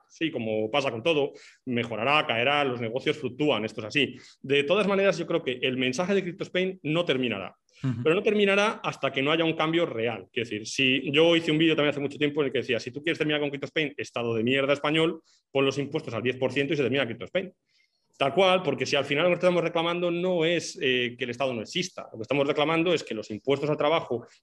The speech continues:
Speaker 1: que tú me estás cobrando a mí,
Speaker 2: Sí.
Speaker 1: como acaba de pasar, que un ciudadano normal español hasta este día pasado, el dieciséis de julio, ha estado trabajando para el Estado. A partir de ahora empieza a trabajar para él.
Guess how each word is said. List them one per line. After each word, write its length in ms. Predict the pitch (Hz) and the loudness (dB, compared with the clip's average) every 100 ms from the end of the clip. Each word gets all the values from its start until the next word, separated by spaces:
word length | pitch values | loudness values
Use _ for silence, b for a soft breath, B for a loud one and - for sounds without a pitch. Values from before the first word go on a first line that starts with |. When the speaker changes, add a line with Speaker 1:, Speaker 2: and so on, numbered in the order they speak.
| - | -12
Speaker 1:
que 80 | 107 | -4
tú 120 | 135 | -2
me 40 | |
estás 140 | 143 139 | -2 0
cobrando 320 | 143 147 147 | 2 2 2
a 20 | |
mí, 280 | 165 180 175 B | 2 0 -4 B
Speaker 2:
Sí. 120 | - | -8
Speaker 1:
como 120 | 113 | -4
acaba 200 | 110 131 139 | -2 -2 -2
de 60 | 143 | 0
pasar, 380 | 139 165 160 | 0 2 0
que 100 | 147 | 0
un 80 | 131 | -2
ciudadano 480 | 127 139 139 143 120 | 0 2 2 2 -2
normal 360 | 113 110 131 135 | -4 -4 0 -2
español 500 | 143 147 165 185 - | 0 -2 0 -2 -2
hasta 460 | 120 120 117 113 | -4 -2 -2 2
este 400 | 131 139 - 147 | 2 0 2 2
día 280 | 143 151 147 | 2 2 2
pasado, 280 | 143 160 156 | 0 0 0
el 100 | 113 | 0
dieciséis 380 | 113 - 135 139 | -6 -8 -4 -2
de 60 | |
julio, 420 | 139 165 165 196 - B B | -2 0 0 0 -6 B B
ha 80 | 135 | -4
estado 260 | 143 165 | 2 2
trabajando 480 | 160 139 120 135 123 | 2 -2 -2 -2 -2
para 160 | 113 101 | -2 -6
el 80 | 95 | -6
Estado. 420 | - 165 123 - b b - | -4 -4 -4 -10 b b -6
A 120 | - | -2
partir 360 | 123 120 156 | -2 0 0
de 80 | 160 | 4
ahora 240 | 160 180 185 | 4 6 4
empieza 240 | 185 190 | 2 -2
a 40 | 180 | 0
trabajar 420 | 120 113 127 117 | -2 -2 -4 -4
para 200 | 101 107 | -4 -2
él. 180 | 127 | -2